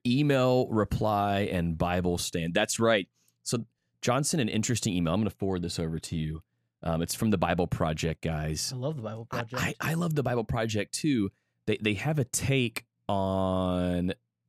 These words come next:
Speaker 1: Scripture being inerrant.
Speaker 2: Yes.
Speaker 1: And how they aren't big fans of that word.
Speaker 2: Well, it's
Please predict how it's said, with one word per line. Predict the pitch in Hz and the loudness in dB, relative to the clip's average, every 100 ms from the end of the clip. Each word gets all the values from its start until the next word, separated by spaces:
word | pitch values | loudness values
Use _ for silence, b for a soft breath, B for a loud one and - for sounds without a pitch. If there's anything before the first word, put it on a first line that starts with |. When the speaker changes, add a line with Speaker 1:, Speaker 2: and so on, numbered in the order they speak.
| _ - | _ -6
Speaker 1:
Scripture | - - 135 - - 117 | -4 -2 -2 -2 -2 0
being | 92 98 95 95 | 0 0 2 0
inerrant. | 101 87 85 123 - - _ - | 0 0 0 -2 -6 -20 _ -6
Speaker 2:
Yes. | 127 123 - - _ _ _ _ _ _ _ | -4 -4 -8 -20 _ _ _ _ _ _ _
Speaker 1:
And | 82 87 | -8 -2
how | 87 | 0
they | 87 | 2
aren't | 95 101 | 2 2
big | 104 98 | 0 -2
fans | 101 90 | -2 -2
of | 85 | -2
that | 80 | -4
word. | 80 60 - _ _ _ | -6 -10 -14 _ _ _
Speaker 2:
Well, | 220 156 156 _ _ _ _ | -2 -2 -4 _ _ _ _
it's | _ | _